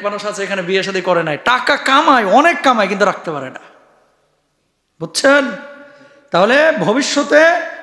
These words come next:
দোয়া আমি করেছি, আমার দায়িত্ব হচ্ছে দোয়া করে যাওয়া। কবুল করবে না না করবে দায়িত্ব কার? করবেন তো ইনশাল্লাহ? রমজান মাসে ফজরের নামাজের আগে,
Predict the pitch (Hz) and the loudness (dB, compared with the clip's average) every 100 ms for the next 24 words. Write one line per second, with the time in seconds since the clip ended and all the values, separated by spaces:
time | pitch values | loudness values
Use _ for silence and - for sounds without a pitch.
0 | - 147 170 233 277 320 247 277 - 254 | -18 -4 4 6 6 4 2 0 2 2
1 | 269 - 214 254 277 254 254 277 277 269 | 2 2 2 2 2 0 0 -2 -2 -2
2 | 240 240 247 262 247 226 196 226 240 269 | 2 2 2 2 2 2 0 -2 -4 -4
3 | - 247 247 277 254 240 226 240 226 226 | -4 -4 0 0 2 -2 -2 -2 -2 0
4 | 220 214 196 165 143 - - - - - | 0 -2 -6 -6 -8 -12 -16 -10 -4 -2
5 | - - - - - - - - _ _ | 0 0 -2 -4 -10 -16 -20 -20 _ _
6 | _ _ _ _ _ 190 233 233 233 202 | _ _ _ _ _ -4 -2 -2 -2 -4
7 | 170 143 - - 147 - - - - - | -6 -8 -14 -18 -16 -14 -12 -12 -12 -16
8 | - - _ 156 185 214 220 220 220 214 | -18 -20 _ 0 0 2 0 0 0 -2
9 | 247 220 208 220 208 202 196 185 170 151 | -2 -2 0 0 2 0 0 2 0 -2
10 | 151 | -10